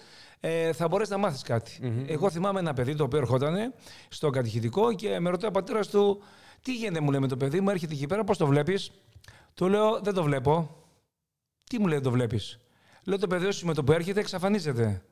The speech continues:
Speaker 1: Δεν κάθεται μαζί μου". Μου λέει, "Αλήθεια λες;" Λέω, "Ναι". Αλλά δεν ήθελα να σου το πω, του λέω, "Αγαπητέ πατέρα του παιδιού, του αγαπητού, το παιδί σου με το που έρχεται εδώ πέρα βρίσκει φιλαράκια, φεύγει και έρχεται την ώρα που θα έρθεις να το πάρεις". Αλλά εγώ είχα πει, "Δεν θέλω να σου το πω".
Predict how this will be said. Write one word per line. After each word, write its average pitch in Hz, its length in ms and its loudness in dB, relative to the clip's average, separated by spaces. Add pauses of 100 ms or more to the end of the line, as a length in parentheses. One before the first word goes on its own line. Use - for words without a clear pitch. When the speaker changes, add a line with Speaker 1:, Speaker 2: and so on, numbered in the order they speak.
Speaker 1:
Δεν 180 160 -6
κάθεται 156 280 -2
μαζί 120 240 2
μου". 139 320 2 (240)
Μου 190 100 0
λέει, 208 80 4
"Αλήθεια 156 280 0
λες;" 180 320 -2 (220)
Λέω, 220 200 0
"Ναι". 156 260 0 (760)
Αλλά 226 220 2
δεν 240 140 0
ήθελα 185 200 0
να 156 60 0
σου 139 60 -2
το 139 80 0
πω, 131 160 4
του 127 120 2
λέω, 127 340 4
"Αγαπητέ 123 400 0
πατέρα 123 380 2
του 113 300 2
παιδιού, 135 420 2
του 151 60 2
αγαπητού, 127 560 4 (260)
το 208 120 -2
παιδί 190 240 2
σου 220 160 -2
με 190 100 2
το 170 100 -2
που 151 80 0
έρχεται 185 220 -2
εδώ 165 120 0
πέρα 202 200 0
βρίσκει 185 260 -2
φιλαράκια, 185 680 0 (180)
φεύγει 190 420 -4
και 220 120 -8
έρχεται 175 240 0
την 156 120 -2
ώρα 202 140 2
που 170 80 -2
θα 170 80 0
έρθεις 165 180 -4
να 185 60 -4
το 160 100 0
πάρεις". 117 420 0 (720)
Αλλά 175 220 2
εγώ 185 180 2
είχα 196 180 0
πει, 214 100 0
"Δεν 208 120 2
θέλω 190 140 0
να 151 80 4
σου 127 80 -2
το 131 100 2
πω". 143 400 2